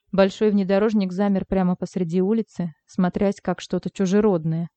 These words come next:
в этой милой маленькой деревушке. Хорошо, что соседи относительно далеко, и никто из-за забора не пялится. Но уверена, по дороге машина всё равно была замечена, и куда поехала, тоже.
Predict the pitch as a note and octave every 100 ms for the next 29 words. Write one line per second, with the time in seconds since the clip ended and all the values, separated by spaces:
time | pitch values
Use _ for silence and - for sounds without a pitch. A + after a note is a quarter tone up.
0 | _ F3+ F3 F#3 F3+ F#3 F3 F3 E3 E3+
1 | E3+ F3 F3 F#3 F3 D#3+ - E3+ - _
2 | _ - B3 A3+ C#4+ C#4+ A3+ - G3 -
3 | A3 A3 - F#3+ - G#3 F#3+ F3+ E3+ F#3+
4 | E3+ - A#3+ - _ _ _ - G#3 G3+
5 | - G#3+ G3 F3+ F3 E3+ F#3 F3 G3+ F#3+
6 | F3+ G3 F#3+ G3 _ A#3 - _ _ _
7 | _ - G3+ G#3 G#3 B3 G3 E3+ F#3+ F#3+
8 | G3+ G#3 G3 F#3+ - G#3+ F#3+ - F#3+ F#3+
9 | G#3 B3+ G#3+ F#3 F3+ F#3 F#3 A#3 G#3+ F#3+
10 | - _ _ _ _ G#3 G#3+ F#3 F#3 F#3+
11 | F3+ G#3 - F3 - - F3 G#3 G3+